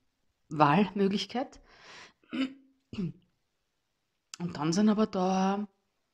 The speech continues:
Faktoren, wo du sagst, ja, hm, aber der neue Weg beinhaltet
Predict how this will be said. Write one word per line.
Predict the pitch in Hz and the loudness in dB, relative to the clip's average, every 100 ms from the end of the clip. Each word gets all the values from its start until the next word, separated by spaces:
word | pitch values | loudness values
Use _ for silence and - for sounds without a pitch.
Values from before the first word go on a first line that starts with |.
| _ _ _ _ _ _ _ _ _ _ _ _ _ _ _ _ _ _ _ _ | _ _ _ _ _ _ _ _ _ _ _ _ _ _ _ _ _ _ _ _
Faktoren, | 190 190 - 156 170 196 233 | -18 -18 -16 -6 0 4 4
wo | 190 | 2
du | 175 | -2
sagst, | 175 - - | -4 -12 -8
ja, | 175 165 165 - | -4 -4 -4 -6
hm, | 190 180 175 156 143 131 160 - _ _ _ - | -4 0 0 -2 -6 -8 -12 -18 _ _ _ -10
aber | 165 175 | -4 -4
der | 170 160 | -4 -4
neue | 156 147 147 | -4 -4 -4
Weg | 147 208 - _ _ _ _ _ _ _ - - - - - - - - - | -6 -8 -10 _ _ _ _ _ _ _ -20 -20 -20 -20 -20 -20 -20 -20 -6
beinhaltet | 180 165 180 151 160 165 - 175 | -4 0 2 2 2 0 -2 -10